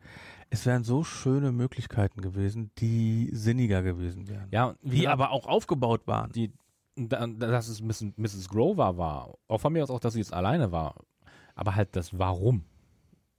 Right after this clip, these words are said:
Speaker 2: ist so. Und sag ich mal, wie gesagt,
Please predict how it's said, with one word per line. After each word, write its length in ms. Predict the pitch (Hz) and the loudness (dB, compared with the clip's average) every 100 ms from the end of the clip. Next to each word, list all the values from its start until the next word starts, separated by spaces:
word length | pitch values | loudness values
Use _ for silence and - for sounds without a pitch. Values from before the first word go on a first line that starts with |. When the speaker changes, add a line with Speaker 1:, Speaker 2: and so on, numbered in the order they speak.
| - | -6
Speaker 2:
ist 140 | 98 | -4
so. 200 | - 87 82 - - | -2 -2 -4 -12 -4
Und 180 | - 151 - - | -2 -2 -4 -10
sag 260 | 110 123 | -2 0
ich 100 | 110 | 0
mal, 120 | 117 101 - - | 0 -2 -6 -8
wie 80 | 95 | -6
gesagt, 300 | 82 73 | -6 -12